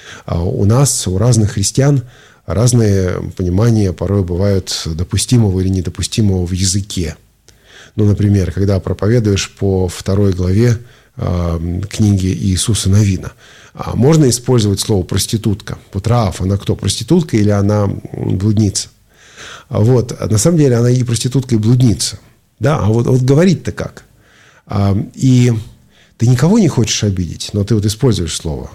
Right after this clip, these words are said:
"проститутка", и тебе говорят: "Меня обидело то, что вы использовали это слово. Как вы такое могли сказать?" А, язык — очень сложная штука. А порою ты говоришь, а, одно, а человек слышит совершенно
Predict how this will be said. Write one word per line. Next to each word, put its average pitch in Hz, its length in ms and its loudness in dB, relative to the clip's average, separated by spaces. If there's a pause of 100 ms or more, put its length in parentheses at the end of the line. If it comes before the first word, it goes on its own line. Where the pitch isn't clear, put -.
"проститутка", - 600 -4
и 147 300 -2
тебе 113 240 -2
говорят: 110 360 2 (540)
"Меня 139 280 4
обидело 135 680 0
то, 170 240 -2
что 143 260 -2
вы 127 280 2
использовали 117 720 0
это 117 140 -2
слово. 107 280 -2
Как 127 340 -2
вы 175 120 2
такое 120 440 0
могли 123 360 2
сказать?" 139 680 0 (1120)
А, - 180 -6
язык — 117 400 0 (140)
очень 196 400 2
сложная 120 460 -6
штука. - 380 -14 (680)
А 104 320 2
порою 151 800 4
ты 143 300 -2
говоришь, 139 720 2
а, 127 260 2
одно, 131 540 2
а 113 80 2
человек 139 280 0
слышит 147 420 0
совершенно 135 440 2